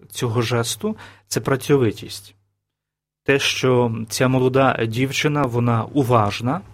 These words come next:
вона дивиться на потреби не лише ось людина, яка просить напитися для неї, але вона бачить, е, більш широко і готова служити. Тобто це її така ж працьовитість і готовність, е,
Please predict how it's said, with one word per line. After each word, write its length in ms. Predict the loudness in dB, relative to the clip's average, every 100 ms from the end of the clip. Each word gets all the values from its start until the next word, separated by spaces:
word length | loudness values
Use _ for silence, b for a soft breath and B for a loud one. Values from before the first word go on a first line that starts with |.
| -20 b b b
вона 240 | 0 2
дивиться 500 | 4 6 6 2 0
на 120 | 0 0
потреби 400 | 0 2 2 2
не 80 |
лише 360 | 0 0 2 0
ось 320 | 0 -4 -2
людина, 320 | 0 2 2
яка 220 | 0 -2 -4
просить 580 | -2 -2 -2 -6 -8 -6
напитися 760 | -4 -4 -4 -4 -6 -4 -4
для 240 | -4 -4
неї, 380 | -4 -4 -6 -10 -12 b b b b
але 180 | -2 0
вона 280 | 2 4 4
бачить, 540 | 6 6 6 0 -6 -4
е, 360 | -4 -2 -4 -4
більш 500 | -4 -2 -2 -4 -6 -6
широко 640 | -4 -2 0 0 -2 -4 -6 b b b 0
і 140 | 2
готова 460 | 2 2 2 0 0
служити. 640 | 0 -2 0 -2 -4 -10
Тобто 280 | -10 -8 -8
це 180 | -4 -2
її 140 | -2
така 240 | -2 -2 -2
ж 120 | -2
працьовитість 640 | -4 0 0 0 -2 -4
і 40 | -4
готовність, 760 | -4 0 0 0 -4 -4 -6 -4
е, 360 | -4 -2 -6